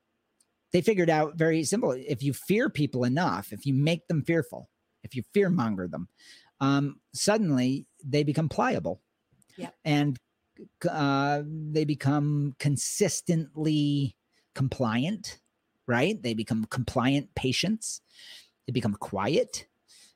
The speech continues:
Speaker 1: They will, they will sit fearfully and listen. And you don't have to do a whole hell of a lot of work. You don't have to analyze anything. You can just say, "Just think about how bad it was, Tommy. Just think
Speaker 2: Right.
Speaker 1: about how shitty it was." And Tommy's thinking,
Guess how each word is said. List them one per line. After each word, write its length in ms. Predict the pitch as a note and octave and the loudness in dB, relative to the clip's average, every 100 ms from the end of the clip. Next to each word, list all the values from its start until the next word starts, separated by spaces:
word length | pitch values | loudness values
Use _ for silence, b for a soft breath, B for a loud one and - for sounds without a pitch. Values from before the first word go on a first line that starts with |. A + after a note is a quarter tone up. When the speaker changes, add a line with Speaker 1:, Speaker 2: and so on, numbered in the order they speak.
| _ A#2+ | _ -2
Speaker 1:
They 560 | A#2+ A2+ A#2 A2+ A2+ A2+ | 2 2 2 2 2 0
will, 380 | A#2+ A#2 A2+ A#2 - | 0 2 0 -4 -6
they 180 | A#2+ A#2+ | 0 0
will 180 | A2 G2 | 0 0
sit 380 | - E3+ - | 2 2 0
fearfully 800 | - D#3 C#3 C#3 E3 D3+ E3+ A3 - | -2 2 2 2 2 2 2 0 -2
and 220 | A2 G#2+ | -2 0
listen. 420 | A#2+ - B3+ D4 _ _ _ b b b b | 0 2 0 -2 _ _ _ b b b b
And 220 | E3 E3+ F3 | 2 4 4
you 80 | |
don't 160 | F3 F3+ | 4 2
have 140 | D#3+ | 2
to 80 | F3 | 2
do 160 | D#3+ F3+ | 2 4
a 40 | |
whole 140 | D3 D#3 | 4 4
hell 120 | E3+ | 4
of 60 | |
a 40 | D#3 | 4
lot 160 | D#3+ | 2
of 40 | D#3+ | 2
work. 180 | G3+ B2+ | 0 0
You 60 | |
don't 160 | C#3+ C#3 | 0 2
have 160 | C#3 | 2
to 240 | - G#2 - | 2 0 2
analyze 440 | D#3 F#3 D3+ C3+ | 2 4 2 2
anything. 540 | C#3+ G3+ D#3 F#2+ G#2 D3 | 2 2 0 0 0 0
You 180 | D3 C3+ | 2 2
can 160 | D3 | 4
just 160 | C#3 C3 | 4 4
say, 280 | C#3 C3 - b - | 4 2 -2 b -2
"Just 400 | C#3+ A#2+ - - | 0 2 -2 0
think 200 | D3 B2 | 0 2
about 260 | B2 A2+ | 0 2
how 100 | G#2+ | -2
bad 320 | A2+ C3 B2+ | 2 2 2
it 120 | B2 A#2 | 2 0
was, 260 | A2+ G#2 | 0 -2
Tommy. 480 | - A2+ G#2+ A2 - D#3+ D3+ D3+ D#3 | -2 0 2 0 -2 -12 -8 -6 2
Just 240 | D3+ E3 | 2 2
think 160 | D#3+ D3 | 2 2
Speaker 2:
Right. 40 | |
Speaker 1:
about 200 | B2 C#3 | 4 4
how 140 | A#2+ C#3+ | 4 4
shitty 440 | - - D#3 D3 | 4 4 4 4
it 100 | B2 | 2
was." 380 | A#2 A2+ G#2+ - A#2+ | 2 0 0 -4 -2
And 240 | C3 A#2 B B - | -2 -2 B B -2
Tommy's 320 | G#3+ C#4+ - | 0 2 2
thinking, 320 | D3+ C3+ | 0 2